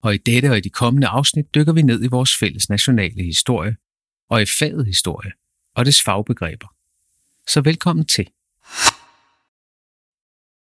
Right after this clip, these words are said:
Det stockholmske blodbad. Måske har du hørt udtrykket før. Måske ikke. Men du har i hvert fald lige overværet en smule af det.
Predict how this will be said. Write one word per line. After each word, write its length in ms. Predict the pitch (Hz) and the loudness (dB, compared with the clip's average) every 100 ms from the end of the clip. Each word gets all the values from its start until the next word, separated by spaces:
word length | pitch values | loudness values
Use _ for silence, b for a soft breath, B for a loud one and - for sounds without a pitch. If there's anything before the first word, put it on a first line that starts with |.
| _ _ - | _ _ -2
Det 100 | 131 | 0
stockholmske 880 | - 143 131 - 131 120 131 - 160 | 2 0 -6 -6 -4 0 0 0 -2
blodbad. 560 | - 104 95 110 - - - _ _ _ _ _ _ _ _ | -2 0 2 0 -4 -6 -10 _ _ _ _ _ _ _ _
Måske 220 | 131 - | -4 -2
har 60 | 170 | -2
du 100 | 160 | 2
hørt 220 | 131 139 - | 2 2 0
udtrykket 500 | 135 - - 127 139 | -2 -2 -2 -2 -2
før. 340 | - 98 - - _ _ _ _ _ 131 | -2 -4 -6 -20 _ _ _ _ _ -6
Måske 240 | - 160 123 | -2 0 -2
ikke. 180 | 95 - _ _ _ _ _ _ _ - | -4 -12 _ _ _ _ _ _ _ -2
Men 100 | 110 | 0
du 100 | 110 | 2
har 80 | |
i 40 | 104 | 2
hvert 200 | 110 104 | 0 0
fald 120 | 104 | 0
lige 240 | 113 156 | 2 2
overværet 440 | 104 107 139 98 87 | 2 2 2 0 -2
en 100 | 90 | -2
smule 500 | - 107 131 120 87 | 0 0 -2 -2 -2
af 60 | |
det. 100 | 104 | -4